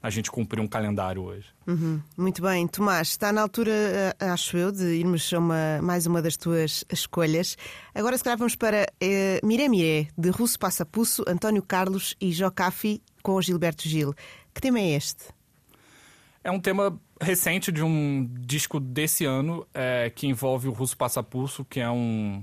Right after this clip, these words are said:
Speaker 1: um cantor, rapper, que era o, é o líder do, de uma das grandes bandas hoje do Brasil, que é o Baiana System,
Speaker 2: Uhum.
Speaker 1: que se junta a Antônio Carlos e Jocafi, que são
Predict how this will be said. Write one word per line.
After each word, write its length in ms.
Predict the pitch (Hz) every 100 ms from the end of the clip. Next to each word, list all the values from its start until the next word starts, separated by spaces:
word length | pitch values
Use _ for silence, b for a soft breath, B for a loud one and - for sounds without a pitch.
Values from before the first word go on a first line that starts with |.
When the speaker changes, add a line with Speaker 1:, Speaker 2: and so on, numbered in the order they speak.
| 101
Speaker 1:
um 80 | 123
cantor, 540 | - 117 104 123 123 101
rapper, 520 | 120 117 - 107 98
que 100 | 120
era 160 | 110 110
o, 160 | 110
é 60 | 110
o 100 | 107
líder 400 | 120 131 117 104
do, 400 | 110 104 98 101
de 80 | 107
uma 160 | 110
das 140 | 107 104
grandes 360 | 120 127 123
bandas 380 | 104 113 117 107
hoje 160 | 110 101
do 80 | 107
Brasil, 340 | 107 101 113
que 100 | 110
é 20 |
o 40 | 101
Baiana 300 | 107 107 110
System, 460 | - 117 - 143
Speaker 2:
Uhum. 320 | 165 180 156 151 B B B
Speaker 1:
que 100 | -
se 160 | 127 156
junta 400 | 117 135 135 151
a 340 | 135 127 120
Antônio 300 | 117 117 123
Carlos 360 | 120 123 117 117
e 20 |
Jocafi, 640 | 110 113 - 120 131 - 131
que 100 | -
são 560 | 127 117 110 104 107